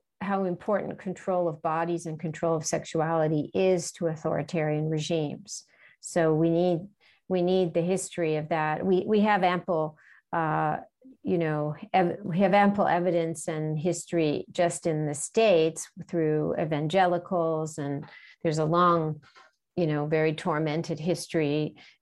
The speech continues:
just, uh, in what was supposed to be a democracy, but it's really part of the formula, um, as is in the twenty-first century, and it always has been. Uh, now, um,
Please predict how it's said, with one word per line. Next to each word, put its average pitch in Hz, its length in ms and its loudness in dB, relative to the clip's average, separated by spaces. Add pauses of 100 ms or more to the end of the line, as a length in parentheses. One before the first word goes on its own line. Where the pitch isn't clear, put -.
(140)
just, - 500 2 (120)
uh, - 440 0 (160)
in 185 240 4
what 170 220 2
was 180 160 0
supposed 196 400 0
to 180 80 -2
be 202 200 2
a 180 60 2
democracy, 160 800 -4
but 165 260 2 (260)
it's 202 180 0
really 240 260 8
part 196 240 0
of 165 140 -2
the 170 60 -6
formula, 170 800 -2 (480)
um, 165 260 2
as 196 320 2
is 180 340 2
in 165 120 0
the 160 80 -2
twenty-first 170 580 -4
century, 240 340 0
and 170 80 2
it 220 80 0
always 214 260 2
has 170 280 0
been. 247 240 0 (800)
Uh, 180 280 4
now, 190 640 0
um, 160 600 -4